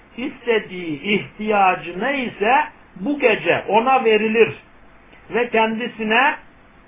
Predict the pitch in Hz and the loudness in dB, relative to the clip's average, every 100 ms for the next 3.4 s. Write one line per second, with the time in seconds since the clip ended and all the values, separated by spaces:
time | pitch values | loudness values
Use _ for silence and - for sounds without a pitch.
0 | - - - 135 208 208 285 285 247 233 | -20 -20 -16 -4 -4 -2 0 0 -2 -6
1 | 233 180 156 143 190 294 311 302 247 208 | -6 -8 -10 -6 0 2 2 -2 -2 0
2 | 208 220 254 - 190 185 180 170 170 151 | 2 2 0 -4 -2 0 0 0 2 2
3 | 151 147 135 | 2 2 2